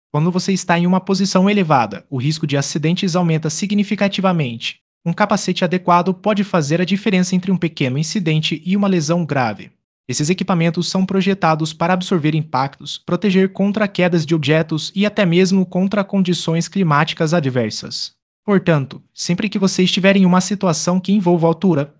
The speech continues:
não subestime a importância de usar um capacete. Para mais informações sobre os riscos e como evitá-los, confira nosso guia sobre os principais riscos do trabalho em altura.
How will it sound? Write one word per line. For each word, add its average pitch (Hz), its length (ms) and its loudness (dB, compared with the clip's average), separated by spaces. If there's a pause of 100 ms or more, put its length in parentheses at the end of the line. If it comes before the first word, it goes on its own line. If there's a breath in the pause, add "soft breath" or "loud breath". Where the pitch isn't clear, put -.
não 165 160 2
subestime 196 540 0
a 196 40 4
importância 185 540 0
de 165 140 0
usar 170 240 4
um 175 80 0
capacete. 160 800 -4 (320)
Para 123 160 0
mais 139 240 0
informações 165 560 -2
sobre 180 240 -2
os 196 100 -2
riscos 165 560 -4
e 185 60 -2
como 208 240 -2
evitá-los, 170 560 0
confira 160 460 -2
nosso 151 320 -2
guia 175 240 0
sobre 175 260 -2
os 196 100 -2
principais 180 600 0
riscos 175 400 -2
do 147 120 -4
trabalho 160 460 0
em 175 100 2
altura. 135 560 -2